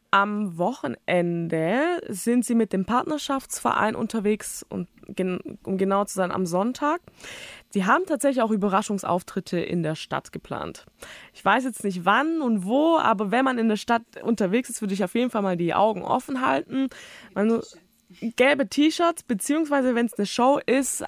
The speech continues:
haltet Ausschau nach einem riesigen Kondor. So ein zwei Meter großer Vogel also. Und, ähm, ja, natürlich, äh, sehr viel Jonglage und Ein-, Einräder wird man da auch viel sehen.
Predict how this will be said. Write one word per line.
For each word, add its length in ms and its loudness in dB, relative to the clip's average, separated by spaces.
haltet 380 0
Ausschau 500 2
nach 300 0
einem 360 2
riesigen 640 2
Kondor. 720 2
So 200 0
ein 100 2
zwei 300 2
Meter 340 4
großer 640 2
Vogel 460 4
also. 640 0
Und, 840 6
ähm, 540 4
ja, 320 2
natürlich, 720 -2
äh, 580 0
sehr 200 0
viel 160 -4
Jonglage 640 0
und 80 -2
Ein-, 420 0
Einräder 580 0
wird 140 -2
man 160 -4
da 120 -2
auch 180 -2
viel 180 -2
sehen. 340 0